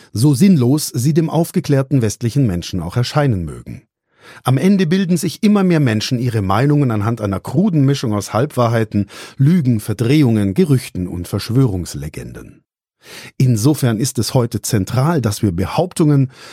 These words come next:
und auch Meinungen professionell betrachten. Wir brauchen die Fähigkeit, Desinformation schnell zu identifizieren,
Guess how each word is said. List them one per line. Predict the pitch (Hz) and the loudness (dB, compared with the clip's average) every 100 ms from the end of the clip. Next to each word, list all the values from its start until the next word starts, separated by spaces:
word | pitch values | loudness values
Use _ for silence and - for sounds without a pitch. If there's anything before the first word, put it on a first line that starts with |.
| - _ | -20 _
und | 247 247 | -2 0
auch | 120 | 0
Meinungen | 101 113 117 101 92 76 | 0 2 2 2 -2 -6
professionell | - 117 120 104 - 107 92 73 | -4 -2 0 0 0 0 -2 -4
betrachten. | 113 - 123 104 - - - | -4 -2 -4 -6 -14 -16 -12
Wir | 76 | -8
brauchen | 104 117 185 190 196 | -2 0 2 2 2
die | 165 | 2
Fähigkeit, | 170 156 139 147 139 131 | 2 2 0 0 0 0
Desinformation | 135 151 139 127 117 110 120 110 | 0 2 0 2 0 -2 -2 -2
schnell | - 117 147 | 0 2 2
zu | 160 147 | 0 -2
identifizieren, | 117 120 110 101 98 - 131 104 | 0 0 -2 -4 -6 0 0 0